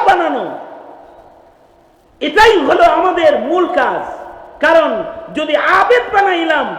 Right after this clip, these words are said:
ওকে আল্লাহর কাছে পৌঁছাইলাম, আর যদি ইবাদত না শিখাইলাম, ওরে শয়তানের ঘরে দিয়ে দিলাম। সুতরাং মাদ্রাসাগুলোর সাথে থাকবো,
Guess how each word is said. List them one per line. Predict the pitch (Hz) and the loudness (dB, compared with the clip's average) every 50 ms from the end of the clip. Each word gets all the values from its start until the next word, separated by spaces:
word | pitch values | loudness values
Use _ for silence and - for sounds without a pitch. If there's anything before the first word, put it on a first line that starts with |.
| - - - - | -12 -16 -4 -2
ওকে | 285 - - 349 | -2 0 2 0
আল্লাহর | 320 330 359 403 440 453 - - - | 0 2 0 2 2 2 0 0 0
কাছে | 381 - - 381 | -2 0 0 -2
পৌঁছাইলাম, | 370 330 330 320 - - 311 311 294 302 294 285 262 226 196 160 - - - - - - | -2 -2 -4 -4 -2 2 2 2 2 2 -2 -2 -2 -4 -6 -10 -12 -16 -16 -12 -4 0
আর | 254 302 302 277 247 320 | 2 2 2 0 -2 -4
যদি | 311 311 294 294 294 - | -4 -4 -6 -6 -6 -4
ইবাদত | 330 330 349 370 359 339 349 427 427 427 - 359 | -4 2 2 4 4 4 4 2 2 2 0 -2
না | 349 339 | -2 -2
শিখাইলাম, | - - 330 - - 320 302 294 294 294 269 220 208 - - - - | 0 0 0 2 4 4 4 4 4 2 2 0 -2 -4 -8 -10 -4
ওরে | - 240 254 | 0 0 0
শয়তানের | 190 220 277 294 294 311 311 311 294 277 | 2 2 0 2 2 0 0 0 0 0
ঘরে | 277 285 285 | 2 2 2
দিয়ে | 285 277 277 269 | 2 2 2 0
দিলাম। | 262 392 175 151 - - - - - - - - - - - - - - - - - - - _ _ - _ _ _ _ _ _ _ _ _ _ _ _ _ _ _ _ _ _ _ _ _ _ _ _ _ _ _ | 0 0 -2 -4 -6 -8 -10 -12 -14 -14 -16 -18 -20 -20 -20 -20 -20 -20 -20 -20 -20 -20 -20 _ _ -20 _ _ _ _ _ _ _ _ _ _ _ _ _ _ _ _ _ _ _ _ _ _ _ _ _ _ _
সুতরাং | - 294 294 302 320 294 - 381 381 392 403 349 302 254 - - - - - - - - - - - - - - - - - _ _ _ _ _ _ - | 2 2 4 4 4 2 2 0 0 -2 -4 -6 -10 -12 -16 -18 -20 -20 -20 -20 -20 -20 -20 -20 -20 -20 -20 -20 -20 -20 -20 _ _ _ _ _ _ -4
মাদ্রাসাগুলোর | 226 285 294 311 339 - - 339 349 349 339 359 330 - - | -4 -4 -2 -2 -2 -2 0 0 0 0 0 -2 -4 -4 -6
সাথে | - 320 320 302 | -6 -6 -6 -6
থাকবো, | - 320 320 294 349 359 349 | -4 -6 -6 -6 -2 2 2